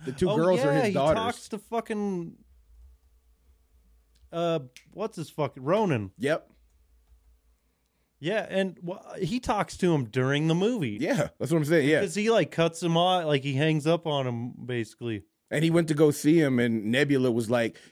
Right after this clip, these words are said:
Speaker 1: "You probably don't wanna talk to him that way."
Speaker 2: Yeah,
Speaker 1: <laughs> You
Speaker 2: be-,
Speaker 1: know what I'm saying?
Speaker 2: well, yeah, because remember Ronan was, like, uh,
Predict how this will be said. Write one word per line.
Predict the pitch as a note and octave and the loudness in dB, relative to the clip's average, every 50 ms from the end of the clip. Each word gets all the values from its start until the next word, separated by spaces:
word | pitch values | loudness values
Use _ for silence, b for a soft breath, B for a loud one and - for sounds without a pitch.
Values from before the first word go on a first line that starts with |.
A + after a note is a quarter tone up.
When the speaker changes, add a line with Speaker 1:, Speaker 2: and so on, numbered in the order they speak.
| B - | B -12
Speaker 1:
"You | G2 G#2 | -12 -6
probably | - C#3+ B2+ B2 | -4 -2 0 0
don't | A#2+ A#2 A2+ | 0 -2 -2
wanna | A2 G#2 G2 | -2 -4 -4
talk | - B2+ A#2 B2+ C3 | -2 -2 -2 -2 -4
to | - G2+ | -6 -6
him | G#2 E2+ E2+ | -6 -4 -4
that | F2 E2+ - | -4 -6 -6
way." | D2 E2+ F2 E2+ - - - | -6 -6 -6 -6 -8 -10 -10
Speaker 2:
Yeah, | C3+ D#3 D#3 D3 | -8 -4 -4 -4
Speaker 1:
<laughs> | |
You | - D#3+ | -2 -2
Speaker 2:
be-, | D#3+ D3+ | -2 -2
Speaker 1:
know | C#3 | -2
what | C3+ | -4
I'm | C3+ C3+ | -4 -6
saying? | B2+ C3 C3+ C#3+ | -4 -4 -4 -4
Speaker 2:
well, | F#3 F#3 | -2 -2
yeah, | F3+ F#3+ F#3+ E3+ | -2 0 -2 -2
because | D3 D#3+ - - E3 C#3+ C#3 | -2 -4 -4 -4 -4 -4 -4
remember | D3+ D3+ D#3 E3 E3+ E3 E3+ E3 D3+ | -2 0 2 2 2 2 2 2 2
Ronan | C3+ C#3 C#3+ D3+ D#3+ E3 E3 D#3+ | 2 2 2 2 2 2 2 2
was, | D3+ C#3+ C3 B2 C#3 | 2 0 0 0 0
like, | C#3+ C3+ B2 A2 - A#2+ - | 0 2 0 0 -2 -6 -6
uh, | C#3+ C#3 C#3 C3 B2 A#2 A2 G#2 | -4 -2 0 0 0 0 -2 -2